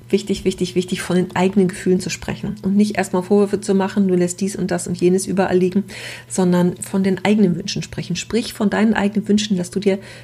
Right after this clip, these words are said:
dass du dir weniger wünschst, dass du das Gefühl hast, keine Luft zu bekommen oder dass du, ja, dass dein großer Wunsch ist, dass eben mehr Ordnung herrscht, dass dich das kirre macht, wenn überall immer Zeug rumliegt, aber wirklich von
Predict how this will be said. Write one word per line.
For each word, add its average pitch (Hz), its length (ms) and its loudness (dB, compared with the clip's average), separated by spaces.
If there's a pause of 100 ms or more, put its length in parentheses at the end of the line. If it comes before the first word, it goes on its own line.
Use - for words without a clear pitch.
(120)
dass 202 220 -4
du - 100 -10
dir 185 240 4
weniger 208 400 4
wünschst, 165 300 -4
dass 180 100 -6
du - 80 -8
das 180 140 -2
Gefühl 190 320 -2
hast, 185 180 -4
keine 180 160 0
Luft 185 240 0
zu 196 100 0
bekommen 170 400 -6
oder 180 200 0
dass 175 180 -6
du, 185 200 0 (540)
ja, 190 280 2 (560)
dass 208 240 -2
dein 202 180 4
großer 190 340 2
Wunsch 208 260 2
ist, 208 180 -4
dass 196 160 -6
eben 202 220 0
mehr 190 200 0
Ordnung 190 240 -2
herrscht, - 340 -6
dass 196 120 -8
dich 202 160 -8
das - 300 -6
kirre 254 300 2
macht, 214 320 0
wenn 208 140 4
überall 202 360 2
immer 202 220 0
Zeug 202 360 0
rumliegt, 202 420 2 (380)
aber 196 240 -2
wirklich 214 480 -4
von 208 920 0